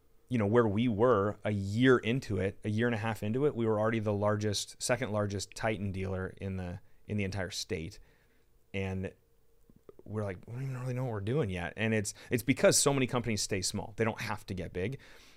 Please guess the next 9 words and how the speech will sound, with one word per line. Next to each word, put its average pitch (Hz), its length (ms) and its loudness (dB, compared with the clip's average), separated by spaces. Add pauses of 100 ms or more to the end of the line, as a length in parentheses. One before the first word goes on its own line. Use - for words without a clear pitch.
(120)
But 110 120 4
because 127 340 4
we 117 120 2
wanted 104 480 6
to 151 100 4
get 135 220 4
big, 151 320 2 (720)
that 110 140 4
meant 113 360 2